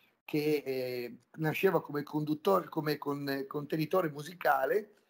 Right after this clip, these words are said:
dove però ogni giorno avevo in studio delle persone ospiti di varie nazionalità, alle quali chiedevo poi di presentarsi portando musica del loro paese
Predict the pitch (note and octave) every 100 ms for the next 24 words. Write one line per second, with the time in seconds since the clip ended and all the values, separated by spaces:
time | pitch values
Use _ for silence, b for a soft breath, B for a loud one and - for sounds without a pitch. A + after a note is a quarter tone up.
0 | _ - E3 F3+ F3 G#3+ F#3+ G3+ D#3+ F3
1 | E3 D3+ D3 D#3+ F#3+ D3+ C#3 D3+ - -
2 | D3+ D#3+ E3+ C#3 C3+ D3 D3 D3 C#3 C#3+
3 | D#3+ C#3 B2+ - C#3+ - _ - G3 G#3
4 | _ _ _ C#3+ D3+ C#3+ C#3 D#3+ D#3 C#3
5 | C3+ - D#3 D#3+ G3 G#3 F3+ - D#3 D3+
6 | C3+ C3+ D3 - C3+ C3+ B2+ C3+ C3+ B2+
7 | _ _ _ C#3 C#3 C#3+ C#3+ E3 C#3+ C3+
8 | C#3+ - E3+ D#3+ C#3 C3+ C3 C3 C3 C#3
9 | E3 C#3 C3+ C3 C3+ C3+ - D3+ C#3 C#3
10 | D#3 E3+ E3+